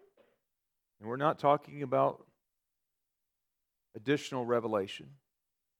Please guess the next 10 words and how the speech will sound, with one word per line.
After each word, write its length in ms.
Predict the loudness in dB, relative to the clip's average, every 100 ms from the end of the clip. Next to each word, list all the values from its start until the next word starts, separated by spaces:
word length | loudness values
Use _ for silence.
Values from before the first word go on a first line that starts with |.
| _ _ _
We're 80 | 0
not 180 | 0 4
talking 340 | 8 8 6
about 240 | 6 6 8
going 240 | 6 4
through 440 | 0 -4 -2 -2 -2
life 380 | 4 4 4 0
thinking 460 | -2 -2 -4 -8 -12 _ _ _ _ _ _ _ -8
that 160 | -6
you're 400 | 0 4 4 4